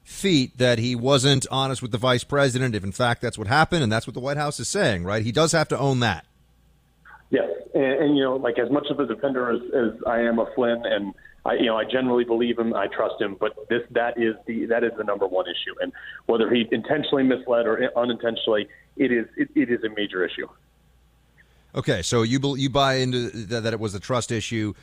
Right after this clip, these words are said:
Speaker 1: Uh, you know this administration well. Uh, you know people that are in the national security side of it, uh, making decisions. Your name, as you know, has been floated out there as a possible replacement for Spicer. I know you've said that that's not,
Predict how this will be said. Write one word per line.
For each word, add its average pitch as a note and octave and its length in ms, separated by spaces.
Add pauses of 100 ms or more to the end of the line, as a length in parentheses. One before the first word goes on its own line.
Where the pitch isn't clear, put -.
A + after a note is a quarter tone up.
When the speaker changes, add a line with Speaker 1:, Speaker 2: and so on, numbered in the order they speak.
(240)
Speaker 1:
Uh, G#2+ 260
you D#3 180
know E3 560
this B2+ 220
administration B2 720
well. D#3 540
Uh, G2+ 120
you A2 200
know A#2 140
people A#2+ 300
that A2 120
are G#2 80
in G#2+ 60
the G#2 60
national A2 340
security C3+ 300
side A#2+ 240
of A2 80
it, A2+ 120 (180)
uh, F2 100
making G#2+ 360
decisions. C3 460 (400)
Your E3+ 180
name, C#3+ 280
as G#2 120
you A2+ 80
know, A2 160
has G#2 120
been G2 120
floated A2+ 300
out G#2+ 160
there G#2+ 200
as F#2 120
a G2 60
possible A2 460
replacement G2+ 440
for G2 80
Spicer. D3 480
I A2+ 80
know G2+ 100
you've F#2+ 200
said G2+ 140
that F#2 100
that's F#2+ 280
not, F#2 240